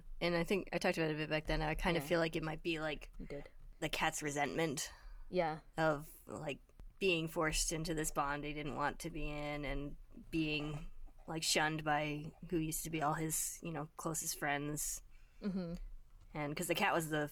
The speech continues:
Speaker 1: the first animal in the story
Speaker 2: Yes.
Speaker 1: to approach God and befriend him.
Speaker 2: In the story, the, the quote-unquote, like,
Speaker 1: Mm-hmm.
Speaker 2: real story that we
Speaker 1: Yeah.
Speaker 2: get from Takaya at the end,
Speaker 1: Mm-hmm.
Speaker 2: yes.
Speaker 1: And so I kinda wonder, like, 'cause it's not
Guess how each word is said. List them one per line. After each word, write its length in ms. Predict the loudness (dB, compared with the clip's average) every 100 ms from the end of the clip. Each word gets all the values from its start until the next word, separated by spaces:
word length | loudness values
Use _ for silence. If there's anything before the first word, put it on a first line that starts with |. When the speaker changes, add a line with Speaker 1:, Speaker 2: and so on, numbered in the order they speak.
| -4
Speaker 1:
the 80 | -6
first 460 | 4 6 6 4 2
animal 400 | -2 -2 -2 -2
in 120 | -2
the 60 |
story 540 | -2 -2 -2 -2 -4 -2
Speaker 2:
Yes. 260 | -2 -2 -4
Speaker 1:
to 120 | -4
approach 320 | 0 0 0
God 380 | 2 4 4 2
and 200 | -2 -4
befriend 380 | -6 -4 -6 -2
him. 320 | -2 -2 -4 -8 -14 -14 -10
Speaker 2:
In 100 | -8
the 60 |
story, 420 | -6 -6 -6 -6 0
the, 100 | 0 0 -4
the 80 |
quote-unquote, 460 | 0 4 4 4 2
like, 100 | 2
Speaker 1:
Mm-hmm. 60 | 2
Speaker 2:
real 280 | 0 0 -2
story 480 | -4 -4 -6 -8 -8
that 160 | -8
we 80 | -4
Speaker 1:
Yeah. 260 | 0 0 -2
Speaker 2:
get 180 | -4
from 300 | -6 -8 -8 -10 -10 -6
Takaya 380 | -4 -4 -6 -8
at 80 | -8
the 100 | -8
end, 180 | -6 -6
Speaker 1:
Mm-hmm. 200 | -6 -6
Speaker 2:
yes. 140 | -8 -12 -6
Speaker 1:
And 100 | 2
so 100 | 4
I 100 | 4
kinda 280 | 2 2 2
wonder, 340 | 2 0 0
like, 260 | 2 0 -4
'cause 140 | -6
it's 140 | -2
not 180 | -2 -2